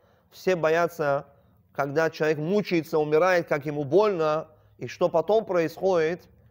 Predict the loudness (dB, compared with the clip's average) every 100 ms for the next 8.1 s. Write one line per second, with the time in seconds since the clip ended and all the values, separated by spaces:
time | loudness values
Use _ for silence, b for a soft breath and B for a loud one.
0 | _ -4 0 0 0 2 2 4 2 0
1 | 0 0 2 0 2 2 2 -2 2 2
2 | 2 2 0 2 0 0 0 -2 -2 -2
3 | 2 2 2 -2 0 0 0 0 0 -4
4 | -4 -4 0 -2 0 -4 -6 -10 b b
5 | b -20 -4 0 0 2 2 2 -2 -4
6 | -4 -4 -6 -4 -4 -2 0 -2 0 -4
7 | -4 -8 -6 -8 -6 -4 -2 -2 -2 -4